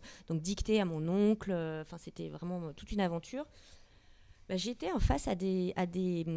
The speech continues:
à des éclats comme ça de, de, de, d'anecdotes, je sais pas comment dire, d'événements, euh, d'une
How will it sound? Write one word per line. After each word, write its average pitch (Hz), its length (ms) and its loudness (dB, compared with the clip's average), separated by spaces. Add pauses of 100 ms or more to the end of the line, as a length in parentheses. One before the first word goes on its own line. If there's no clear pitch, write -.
(120)
à 180 100 0
des 180 260 4
éclats 240 280 6
comme 202 200 -2
ça 214 200 -2
de, 160 480 -4 (1080)
de, 175 540 2
de, 147 680 -2 (400)
d'anecdotes, 185 500 2
je 190 60 -8
sais - 60 -10
pas 190 100 4
comment 185 140 0
dire, 220 160 0
d'événements, 202 800 6 (600)
euh, 170 1120 4 (280)
d'une 190 280 2